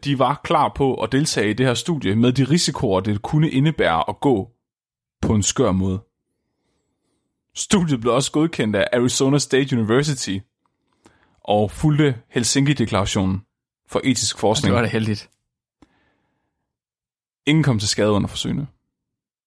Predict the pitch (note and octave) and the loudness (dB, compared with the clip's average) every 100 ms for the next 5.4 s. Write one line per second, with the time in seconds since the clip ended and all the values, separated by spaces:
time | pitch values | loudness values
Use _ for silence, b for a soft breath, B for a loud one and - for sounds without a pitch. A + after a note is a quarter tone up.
0 | _ _ _ _ _ _ _ _ _ _ | _ _ _ _ _ _ _ _ _ _
1 | b b b - B2+ A2+ A#2+ B2+ - G#2+ | b b b 0 0 2 0 0 -2 -2
2 | G#2 A2 C3 A#2+ G2+ F#2+ A2 G#2 G2+ F#2+ | 0 0 0 0 2 2 2 2 2 2
3 | F2 F2 - - G#2+ G#2+ G2+ A#2 A#2 A#2 | 0 -2 -6 -4 -4 -2 -2 -2 -4 -4
4 | - B2 - - - B2 - - - D2+ | -2 -2 -4 -8 -4 -2 -4 -8 -6 -4
5 | - - - | -6 -8 -8